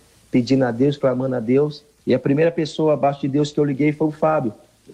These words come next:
Fábio goleiro, nós estávamos no hospital lá em Betim. Falei: "Fábio, aconteceu isso, isso e isso." O Fábio tava concentrado pra um jogo, já pedi ele pra entrar em oração junto com todo mundo.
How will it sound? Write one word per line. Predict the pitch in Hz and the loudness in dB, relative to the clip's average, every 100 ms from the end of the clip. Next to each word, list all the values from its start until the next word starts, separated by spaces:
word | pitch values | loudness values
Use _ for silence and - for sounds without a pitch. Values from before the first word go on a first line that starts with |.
| _ | _
Fábio | 101 110 | -2 0
goleiro, | 120 117 117 | 2 2 0
nós | 107 | -2
estávamos | - 110 110 | -2 -2 0
no | 113 | -4
hospital | 107 113 - 120 110 | -4 -6 -2 0 0
lá | 104 | -4
em | 120 | -4
Betim. | 123 120 - 156 175 _ _ _ | -4 -4 -8 -8 -10 _ _ _
Falei: | 131 | -2
"Fábio, | 127 135 123 | 0 -2 0
aconteceu | 120 123 120 117 127 | -2 -2 -2 0 0
isso, | 131 131 | 0 2
isso | 123 127 - | 0 0 0
e | 123 | 0
isso." | 139 | 0
O | 139 | -4
Fábio | 113 120 120 | -2 0 0
tava | 120 113 | 0 -2
concentrado | 120 - 110 117 117 | -4 -2 -2 0 0
pra | 117 | 0
um | 110 | -2
jogo, | 110 127 139 113 | 2 2 2 0
já | 120 | -2
pedi | 117 110 | -2 -2
ele | 123 | 0
pra | 120 | -2
entrar | 113 117 | -2 -2
em | 117 | -2
oração | 117 110 135 135 | -2 -2 -2 -2
junto | 127 117 | -4 -12
com | 110 | -8
todo | 120 113 | -4 -2
mundo. | 113 139 147 | 0 0 0